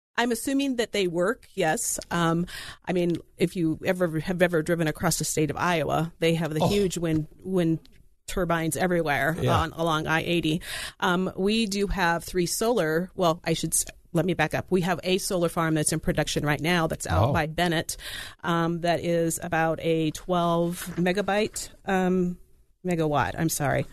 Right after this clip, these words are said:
Speaker 1: farm. And then we are in the process of adding another one out in Bennett. And then we've just, the board just recently approved for a third one that will be out by Kiowa.
Speaker 2: Wow, that's pretty fantastic.
Speaker 1: Yeah, so that's a way to, for us to be involved also with solar. Um, it's a way for us to,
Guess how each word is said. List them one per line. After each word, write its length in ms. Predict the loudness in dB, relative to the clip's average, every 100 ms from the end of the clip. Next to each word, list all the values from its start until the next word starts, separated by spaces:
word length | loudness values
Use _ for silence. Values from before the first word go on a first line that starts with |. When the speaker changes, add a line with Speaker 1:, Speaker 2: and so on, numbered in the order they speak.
| -14 -20 -20 _ -2
Speaker 1:
farm. 360 | 0 2 0 0
And 140 | 0
then 100 | 0
we 140 | 0
are 80 | 0
in 100 | 0
the 60 | -2
process 640 | 0 2 2 0 0 -2
of 340 | -2 0 2 0
adding 340 | 0 2 2
another 280 | 2 2 2
one 160 | 2 2
out 160 | 2
in 140 | 2 2
Bennett. 380 | 2 2 0 -2
And 180 | 0 2
then 200 | 2 2
we've 180 | 0
just, 260 | 2 0 -2
the 60 | 0
board 240 | 2 2
just 160 | 2 0
recently 380 | 0 0 0
approved 340 | 0 0 0 0
for 200 | 0 0
a 80 | 0
third 320 | 0 0 0
one 220 | -2 0
that 100 | 0
will 100 | 0
be 140 | 0 0
out 100 | 0
by 100 | -4
Kiowa. 520 | -2 -2 0 -2 -2
Speaker 2:
Wow, 120 | 0 0
that's 200 | 0 -2
pretty 180 | 0
fantastic. 640 | 0 0 2 2 2 -2 -6 0
Speaker 1:
Yeah, 240 | 2 2
so 160 | -2 0
that's 240 | 2 2
a 60 | 0
way 260 | 0 2
to, 480 | 0 -2 0 2 0 -2 -14
for 160 | -4 0
us 200 | 0 0
to 100 | -2
be 160 | -2 0
involved 420 | 0 2 0 -2
also 420 | -2 -2 0 0
with 160 | 0 0
solar. 520 | 0 0 2 0 -2 -10 -18 -14 -2
Um, 340 | 0 2 2
it's 180 | 0 -2
a 80 | 0
way 240 | 2 2
for 180 | 0 -2
us 260 | 0 0 -2
to, 420 | 0 2 2 0